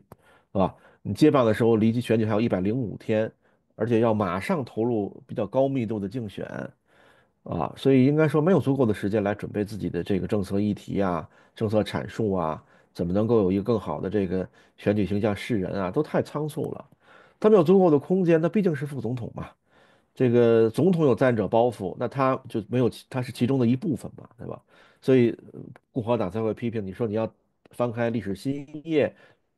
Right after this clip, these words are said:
从哪页开始翻呢？啊，你要让我，你承诺这么多，未来四年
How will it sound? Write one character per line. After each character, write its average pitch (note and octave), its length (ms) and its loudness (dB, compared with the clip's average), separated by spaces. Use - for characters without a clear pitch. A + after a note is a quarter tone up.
从 C3+ 340 -8
哪 A#2+ 80 -6
页 A2 240 -4
开 C3+ 80 -12
始 G2 140 -6
翻 B2+ 340 -6
呢？ A#2+ 260 -4
啊， F#2+ 360 -10
你 A#2 120 0
要 C3 180 4
让 B2 260 2
我， B2 240 0
你 G#2+ 200 -8
承 B2 180 0
诺 C3 180 2
这 C3 80 2
么 A#2+ 160 0
多， B2+ 240 0
未 A2+ 160 -2
来 A#2 300 -2
四 - 500 -18
年 A#2 180 -10